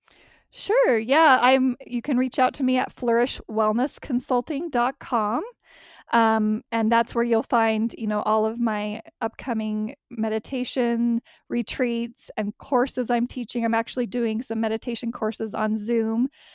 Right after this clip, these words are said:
And I also do a health habits class every few months as well that's by Zoom.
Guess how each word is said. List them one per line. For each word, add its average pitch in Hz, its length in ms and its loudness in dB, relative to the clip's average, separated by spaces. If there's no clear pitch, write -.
And 214 160 0
I 214 60 0
also 233 320 2
do 226 140 2
a 226 40 4
health 226 300 -2
habits 214 440 -4
class 202 460 -4
every 202 220 -6
few 226 240 -6
months 208 320 -6
as 214 200 -4
well 214 300 0
that's 196 300 -8
by - 240 -4
Zoom. 240 480 -4